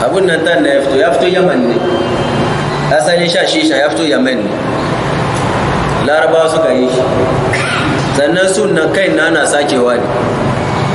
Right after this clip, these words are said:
In ka sha ana cire kai na sake a sa sabon kai. Amma nan kai guda, samare goma sha biyar sun sha.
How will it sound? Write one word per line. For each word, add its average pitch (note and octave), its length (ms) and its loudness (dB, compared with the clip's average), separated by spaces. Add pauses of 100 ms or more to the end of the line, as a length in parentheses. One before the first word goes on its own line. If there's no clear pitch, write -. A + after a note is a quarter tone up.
(920)
In E3+ 80 -2
ka F#3+ 100 2
sha F#3 300 2
ana E3+ 200 2
cire D#3+ 200 0
kai D3+ 240 0
na C3+ 100 2
sake C#3 300 0
a A#2+ 40 4
sa C#3+ 140 2
sabon A#2+ 380 2
kai. A#2+ 120 0 (2000)
Amma E3+ 300 0
nan F3+ 180 0
kai G3+ 140 2
guda, D#3+ 320 2 (560)
samare D#3+ 400 2
goma F#3 240 4
sha E3+ 240 2
biyar D3 160 4
sun D3 180 2
sha. C3+ 160 2